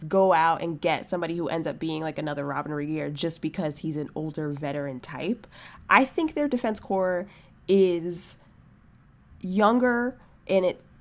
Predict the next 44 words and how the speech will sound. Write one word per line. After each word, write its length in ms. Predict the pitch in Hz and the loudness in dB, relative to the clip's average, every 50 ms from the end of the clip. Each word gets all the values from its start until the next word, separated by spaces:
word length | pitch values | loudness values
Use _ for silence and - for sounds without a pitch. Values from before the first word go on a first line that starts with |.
| - 196 196 | -18 -8 0
you 80 | 196 208 | 2 4
know, 140 | 196 180 175 | 4 4 4
it 60 | 175 | 2
might 200 | 170 180 170 - | 0 -2 -2 -4
seem 480 | - - - - 240 240 254 254 247 247 | -6 -8 -4 -2 0 2 4 4 4 4
like, 240 | 233 226 233 - | 2 0 -2 -2
you 60 | - 226 | -2 -2
know, 120 | 208 196 | -2 -2
guys 580 | 185 - 202 190 180 185 185 190 190 190 185 185 | -2 -2 0 0 0 0 0 0 0 0 0 -2
like 180 | 180 175 - | -4 -4 -6
McNabb 540 | 180 175 - 185 180 175 175 175 175 180 175 | -8 -6 -4 -2 0 0 2 2 2 2 0
and 140 | 175 170 - - - - - - | 0 -2 -2 -6 -10 -14 -8 -6
are 260 | 165 170 165 165 160 - - - | -6 -4 -4 -6 -8 -12 -16 -18
prone 320 | - - 233 208 202 196 | -8 -4 0 2 2 2
to 60 | 196 | 0
mistakes 460 | 208 214 - - - 233 240 233 - | -2 -4 -6 -4 -2 -2 -2 -2 -4
still, 180 | - - 214 208 196 | -4 -2 0 0 0
and 80 | 180 | 0
we 100 | 170 165 | 0 0
all 220 | 175 175 180 180 180 | 0 0 0 0 0
know, 420 | 175 175 175 180 185 185 185 185 | 0 0 0 2 2 0 0 0
like, 300 | 180 180 160 160 156 - - - - - - | 0 -2 -4 -4 -6 -10 -16 -20 -20 -14 -8
Jake 240 | 151 160 190 180 175 | 0 2 2 2 2
Muzzin 400 | - 185 180 190 185 196 190 196 | 2 2 2 2 2 2 0 0
sometimes 460 | 196 180 185 185 - 180 180 175 175 | 0 0 0 0 0 -2 -2 -2 -2
can 160 | - 175 175 170 | -4 -4 -2 -2
be 120 | 170 160 - | -4 -2 -2
amazing 600 | 170 165 165 165 165 175 180 185 170 180 175 170 170 | -2 -2 0 0 0 2 0 0 2 0 0 0 0
and 80 | 165 | -2
then 100 | 165 160 | -2 -4
have, 460 | 170 170 156 147 139 143 143 151 160 - - - - - - - | -4 -4 -4 -4 -4 -4 -6 -6 -8 -10 -16 -20 -20 -20 -10 -8
like, 160 | 165 160 147 | -6 -6 -6
really 540 | 160 156 151 156 175 175 175 180 175 175 175 | -6 -8 -8 -8 -6 -6 -4 -4 -4 -4 -4
visible 720 | 170 160 151 147 143 170 175 170 180 175 160 165 160 160 | -4 -4 -4 -2 0 0 0 2 0 0 0 0 -2 -2
mess 280 | 160 165 180 233 233 - | 0 0 0 0 0 0
ups. 400 | 269 269 262 254 247 - - - - - - - - - - - - - - | 2 2 2 0 -2 -6 -12 -16 -16 -20 -20 -20 -20 -20 -20 -20 -18 -18 -2
But 160 | - 226 220 214 | 2 4 6 6
I 60 | 247 | 4
think 180 | - 294 320 | 4 2 0
for 60 | 359 330 | 2 2
the 100 | 320 285 | 2 4
most 240 | 247 240 294 294 | 4 4 4 2
part, 160 | - - 311 254 | 0 -2 -2 0
like, 140 | 240 240 | -2 -4